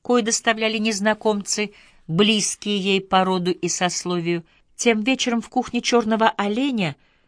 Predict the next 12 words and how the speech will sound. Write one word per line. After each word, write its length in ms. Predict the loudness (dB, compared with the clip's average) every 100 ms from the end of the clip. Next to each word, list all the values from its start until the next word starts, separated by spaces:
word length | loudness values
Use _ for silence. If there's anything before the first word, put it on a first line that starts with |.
| _ _ -10
с 180 | -6
той 200 | 0 0
самой 380 | 2 2 2 2
минуты, 420 | 0 -2 -4 -6
как 280 | -4 -4 -4
с 40 | -2
саблей 540 | 2 2 0 -2 -2
и 200 | -2 -4
зачехлённым 720 | -2 -4 -6 -2 -2 -2 -4
мушкетоном 600 | -6 -6 -6 -4 -6 -6
под 220 | -6 -6
мышкой, 480 | -4 -6 -6 -6 -6